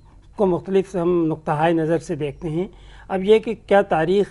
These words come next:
किस तरीके से मौजूदा हालात के तहत हम ये कहें कि ये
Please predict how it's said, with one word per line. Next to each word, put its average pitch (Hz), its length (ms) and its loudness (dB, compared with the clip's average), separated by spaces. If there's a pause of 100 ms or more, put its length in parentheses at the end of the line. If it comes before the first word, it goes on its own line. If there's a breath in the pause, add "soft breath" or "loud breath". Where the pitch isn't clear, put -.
(600)
किस 220 180 -4
तरीके 190 360 2
से 196 240 0
मौजूदा 175 440 2
हालात 160 460 0
के 175 80 -2
तहत 170 380 -4
हम 165 160 -2
ये 165 100 -4
कहें 160 260 -8
कि 156 140 -10
ये 156 320 -2